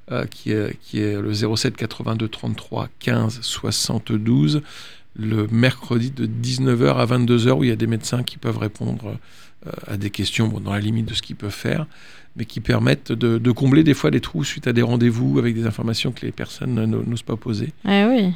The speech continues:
Speaker 1: Donc, euh, donc c'est, c'est aussi intéressant.
Speaker 2: Hyper intéressant.
Speaker 1: Mm.
Speaker 2: Alors, on retrouve les numéros de téléphone sur le site internet,
Speaker 1: Mm.
Speaker 2: serum point F R.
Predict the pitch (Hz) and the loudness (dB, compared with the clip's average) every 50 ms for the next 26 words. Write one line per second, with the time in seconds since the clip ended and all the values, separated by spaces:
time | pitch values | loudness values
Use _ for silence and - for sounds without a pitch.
0 | - - 120 117 117 110 - 117 113 110 117 - 117 123 117 - - - 127 - | -2 -4 -2 0 0 0 0 0 0 0 0 0 -2 -2 -4 -4 -4 -2 -2 -2
1 | 117 - - 120 117 110 - - 131 123 110 - 127 113 113 107 - - - - | 0 0 2 2 2 2 2 2 2 0 0 0 -2 -2 -2 -2 -4 -6 -10 -14
2 | - - - - - - - - 220 214 214 220 214 202 185 185 - 190 185 196 | -16 -18 -20 -20 -20 -20 -4 0 0 2 4 4 4 4 4 2 2 2 2 2
3 | 208 - - 233 226 - - 190 190 185 190 202 208 - - - 233 226 208 202 | 2 2 0 0 0 4 6 6 6 6 6 4 2 2 2 4 4 4 6 6
4 | 208 214 226 240 233 233 226 220 214 208 214 - 208 202 202 202 - - 190 185 | 6 8 8 8 8 8 8 8 6 4 4 4 6 6 6 6 4 2 2 4
5 | 185 190 - - 208 208 208 208 - - 190 - 190 185 - 180 185 180 180 196 | 4 4 2 4 4 6 6 4 4 2 2 2 2 2 4 2 2 4 4 4
6 | 247 - - 185 185 185 185 180 180 180 - - 175 165 165 - - 175 202 254 | 2 2 2 2 2 4 4 4 4 4 2 2 2 2 0 0 0 0 0 0
7 | 294 - - | 0 -4 -8